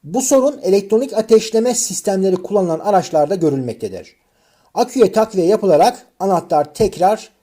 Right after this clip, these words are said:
denenmelidir. Kontak anahtarı dönmüyorsa anahtardan kaynaklı sorunlar nelerdir? Eğer anahtarda zorlama sonucu bükülme oluşmuşsa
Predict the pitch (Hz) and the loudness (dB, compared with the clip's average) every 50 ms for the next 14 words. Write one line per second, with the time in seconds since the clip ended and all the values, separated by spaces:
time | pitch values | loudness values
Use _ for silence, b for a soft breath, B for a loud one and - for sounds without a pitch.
0 | _ _ _ 175 175 160 143 131 123 113 104 95 87 87 82 - - - _ _ | _ _ _ -6 -4 -4 -4 -4 -6 -8 -10 -10 -12 -14 -14 -16 -18 -20 _ _
1 | _ _ _ - _ _ _ _ _ _ _ _ - - 147 139 127 - 233 254 | _ _ _ -20 _ _ _ _ _ _ _ _ -10 -6 -6 -4 -2 0 0 2
2 | 294 294 294 262 - 254 233 202 170 208 226 262 269 240 190 147 127 - - 123 | 2 0 0 -2 0 0 0 2 4 4 4 4 4 2 0 0 0 -2 -6 -8
3 | 117 143 - _ _ _ _ _ _ _ _ _ - 151 156 170 180 180 180 202 | -10 -10 -12 _ _ _ _ _ _ _ _ _ -8 -6 -4 -4 -4 -4 -2 0
4 | 202 208 226 254 277 269 - 214 196 185 170 156 - - 143 135 - 226 233 190 | 0 2 2 0 -2 -2 -4 -2 -2 -2 -2 -4 -6 -8 -10 -4 0 0 0 0
5 | 175 190 220 208 196 170 147 131 113 101 92 85 78 - _ _ _ _ _ _ | 0 -2 -2 -2 -2 -2 -2 -4 -4 -6 -8 -14 -16 -18 _ _ _ _ _ _
6 | _ _ _ _ _ _ 147 151 175 233 269 277 240 233 226 226 226 226 233 226 | _ _ _ _ _ _ -2 0 2 2 2 2 2 0 0 0 0 0 0 0
7 | 226 226 269 240 - 185 185 190 196 196 226 247 226 233 240 233 220 156 156 180 | 2 2 2 2 2 2 2 4 4 2 2 0 0 0 0 0 -2 0 -2 -4
8 | 180 165 165 - 196 202 202 196 151 139 147 143 - - 220 233 - - 170 127 | -4 -4 -6 -8 -6 -4 -2 -2 -2 -2 -2 -6 -8 -8 -8 -6 -6 -6 -6 -6
9 | 107 98 | -8 -10